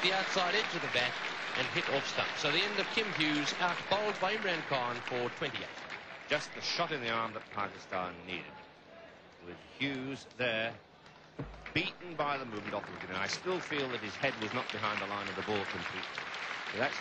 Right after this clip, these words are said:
Speaker 2: the end of Hughes. A very good delivery from Imran Khan. And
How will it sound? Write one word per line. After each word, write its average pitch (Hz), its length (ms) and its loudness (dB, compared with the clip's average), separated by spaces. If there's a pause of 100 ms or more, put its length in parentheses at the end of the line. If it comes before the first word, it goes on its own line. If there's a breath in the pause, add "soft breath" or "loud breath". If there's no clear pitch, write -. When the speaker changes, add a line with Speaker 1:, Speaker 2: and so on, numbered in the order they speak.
Speaker 2:
the - 300 0
end 180 220 2
of 147 80 2 (120)
Hughes. 123 160 2 (920)
A 92 140 0
very 170 220 4
good 123 140 0
delivery 104 380 0
from 98 340 -2
Imran 113 240 2 (140)
Khan. 95 140 0 (1200)
And 92 80 -6